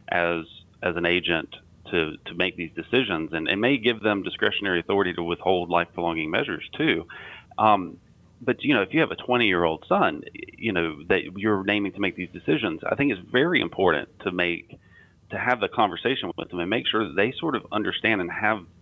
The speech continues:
an understanding of your worldview on the subject so that they can decide, make decisions about life-prolonging measures as if they were you and not as if they were a twenty-year-old with a twenty-year-old's perspective. Not to say that twenty-year-olds don't understand how this works. Of course they do, but they just,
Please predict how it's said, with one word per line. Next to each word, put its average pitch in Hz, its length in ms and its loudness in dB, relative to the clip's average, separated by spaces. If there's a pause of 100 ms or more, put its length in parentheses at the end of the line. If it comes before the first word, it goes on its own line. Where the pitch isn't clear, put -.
an 95 160 -4 (220)
understanding 104 500 -2
of 85 120 -6
your 101 220 4
worldview 92 600 -2
on 87 140 2
the 76 140 -2
subject 76 540 -2 (420)
so 107 100 2
that 90 160 -2
they 92 140 0
can 90 240 -4
decide, 90 520 0 (560)
make 101 200 -2
decisions 98 400 -2
about 82 220 0
life-prolonging 87 540 -2
measures 80 320 -2 (180)
as 92 160 0
if 98 160 -2
they 85 140 4
were 76 160 -4
you 82 440 -2 (280)
and 92 120 0
not 98 240 2
as 85 140 -4
if 82 140 -8
they 82 100 0
were 78 200 -2
a 76 40 -6
twenty-year-old 78 640 0
with 76 100 -4
a 78 40 -8
twenty-year-old's 76 520 -4
perspective. - 720 -2
Not 143 220 2
to 120 60 -12
say 113 120 2
that - 140 -4
twenty-year-olds 85 400 -2
don't 87 140 0
understand 80 320 -2
how 76 100 -4
this 71 160 -8
works. 80 400 2
Of - 80 -20
course 107 180 0
they - 80 -6
do, 90 300 2
but 87 140 -4
they 104 100 2
just, 107 180 -4